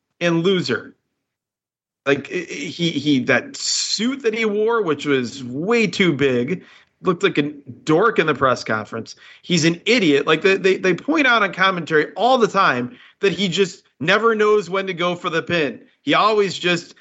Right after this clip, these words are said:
keeps going for the R P P and it doesn't work, or he just, he just lets opportunities go by, and then he just always loses the big one. And I don't know. I know he's still early in his career, but at a certain point, you just feel like, all right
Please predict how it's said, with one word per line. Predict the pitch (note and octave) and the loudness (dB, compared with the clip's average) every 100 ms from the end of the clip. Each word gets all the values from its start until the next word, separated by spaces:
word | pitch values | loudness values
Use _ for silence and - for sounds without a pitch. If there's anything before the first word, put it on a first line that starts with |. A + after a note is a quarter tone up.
| _ | _
keeps | - A3+ E3 | -2 -2 0
going | F#3 A3 G#3 | 0 2 2
for | G3 | 0
the | F3+ | 2
R | F#3+ F#3+ | 4 2
P | F#3 F3 | 0 -6
P | - D#3+ | -2 0
and | D#3 | 2
it | C#3 | 0
doesn't | D3+ F3 E3+ | 2 0 2
work, | C#3 D3 B2 - | 2 2 2 0
or | |
he | B2+ B2+ | -2 0
just, | C3 B2 | -4 -4
he | C3 | -6
just | A#2+ A#2 | -6 -4
lets | D#3 G#3+ G3+ | 0 0 2
opportunities | F3 D#3+ - D3+ C#3 | 2 0 0 2 2
go | - C#3 | 2 0
by, | B2+ A#2 A2 A#2 - _ _ _ - | 2 0 2 -2 -4 _ _ _ -2
and | A3 | 0
then | A#3+ B3 | 2 2
he | A#3 | 2
just | F3+ B3+ - _ _ | 2 0 -2 _ _
always | B2 C#3 D#3+ G3 D#3+ | -4 0 2 2 2
loses | D#3+ A3 A#3+ A#3+ G3 | 0 2 2 2 0
the | G#3 | 0
big | G#3 C4 | 2 0
one. | G#3+ D3 C#3 D#3 - _ - _ _ _ | 0 0 0 -2 -8 _ -20 _ _ _
And | D3+ D3+ D3+ D3 - | 0 2 4 2 -2
I | - E3 | 0 2
don't | D3 A#2 | 2 0
know. | |
I | A#2 A#2+ | -4 -4
know | F3+ | 0
he's | F3+ - | 0 2
still | D#3+ C#3+ | -2 2
early | D3 D3 | 0 2
in | C#3+ | 0
his | C3+ | -2
career, | - C3 C#3 | -2 2 2
but | B2 | 0
at | A#2 | -4
a | |
certain | A#2+ F3 F3 B2 | -4 -2 -2 -4
point, | B2 C#3+ D3+ D3+ | -2 0 0 -2
you | A#2 | -4
just | B2+ C3+ | -4 -4
feel | C3+ C3+ | 0 2
like, | B2+ - | 2 0
all | A#2+ A#2+ | 0 2
right | D#3+ A3 - | 4 2 -2